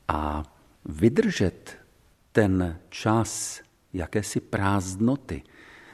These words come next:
to možná chce ještě větší odvahu než ten jeden konkrétní čin.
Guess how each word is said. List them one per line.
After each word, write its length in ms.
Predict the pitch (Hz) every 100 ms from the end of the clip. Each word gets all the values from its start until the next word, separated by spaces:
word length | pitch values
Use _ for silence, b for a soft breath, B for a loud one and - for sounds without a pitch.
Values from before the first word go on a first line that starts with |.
| B _
to 120 | 117
možná 400 | 113 123 135 143
chce 240 | 143 - 139
ještě 220 | - 139
větší 320 | 131 131 -
odvahu 500 | - 95 104 113 120
než 420 | 127 131 - - -
ten 240 | - 117 147
jeden 640 | 123 107 135 139 139 139 - -
konkrétní 600 | 113 110 127 131 - 139
čin. 280 | - 143